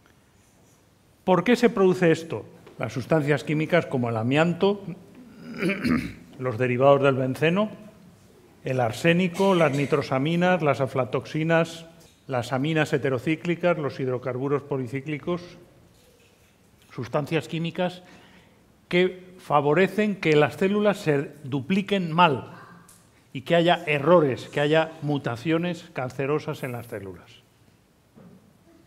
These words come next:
Sustancias químicas que tenemos también en los alimentos. Y ese es el problema que vamos a tratar hoy más en profundidad.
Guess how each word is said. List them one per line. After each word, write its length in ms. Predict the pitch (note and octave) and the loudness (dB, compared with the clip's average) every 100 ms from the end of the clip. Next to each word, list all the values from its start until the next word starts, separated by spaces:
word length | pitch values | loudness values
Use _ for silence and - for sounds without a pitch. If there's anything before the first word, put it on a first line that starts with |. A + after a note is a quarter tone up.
| C#4+ _ _ _ - - _ _ - | _ _ _ _ -20 -20 _ _ -20
Sustancias 520 | A#2 C3+ B2+ D3 - | -12 -10 -4 -4 -4
químicas 560 | D3 D#3 D3+ F#3 F#3 - - - _ _ _ _ | -6 -6 -2 -2 -4 -16 -20 -20 _ _ _ _
que 120 | - | -14
tenemos 500 | G2+ A2 B2 D3 E3 | -10 -8 -6 -6 -8
también 380 | - A2 A2+ D3+ | -10 -10 -4 -2
en 80 | D#3 | -2
los 160 | C3+ B2 | -6 -6
alimentos. 560 | A#2 D3+ A#3 - A#2 - - - _ _ _ _ _ _ - | -4 -2 -2 -4 -10 -18 -20 -20 _ _ _ _ _ _ -10
Y 100 | B2+ | -8
ese 160 | A#2 | -8
es 120 | A#2+ C3 | -8 -8
el 120 | A2+ | -10
problema 480 | A2+ A2 C3 C#3 C3+ | -10 -8 -6 -6 -6
que 80 | |
vamos 280 | A2 A#2+ A#2 | -8 -8 -10
a 60 | A#2 | -10
tratar 360 | A2 G#2 A#2+ | -12 -8 -6
hoy 180 | A#2+ B2 | -6 -6
más 200 | A#2 A2+ | -6 -8
en 100 | A#2+ | -10
profundidad. 720 | G#2+ A#2 B2 A#2+ D#3 F#3+ - | -12 -12 -10 -6 -2 -2 -4